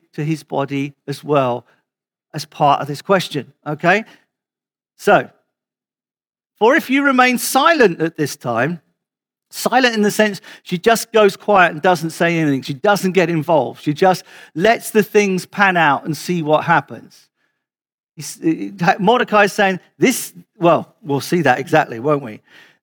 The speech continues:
"For if you remain silent at this time, relief and deliverance will arise from another place." Oh, well, that's interesting. So why did Esther need to do anything? If it's gonna arise from another place,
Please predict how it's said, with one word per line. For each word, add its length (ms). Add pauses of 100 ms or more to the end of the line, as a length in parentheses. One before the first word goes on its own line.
(140)
"For 240
if 200
you 120
remain 340
silent 440
at 120
this 180
time, 400
relief 500
and 160
deliverance 580
will 280
arise 420
from 300
another 400
place." 640 (120)
Oh, 380
well, 120
that's 220
interesting. 680 (920)
So 140
why 220
did 140
Esther 320
need 220
to 60
do 160
anything? 460 (1200)
If 100
it's 100
gonna 180
arise 460
from 140
another 240
place, 320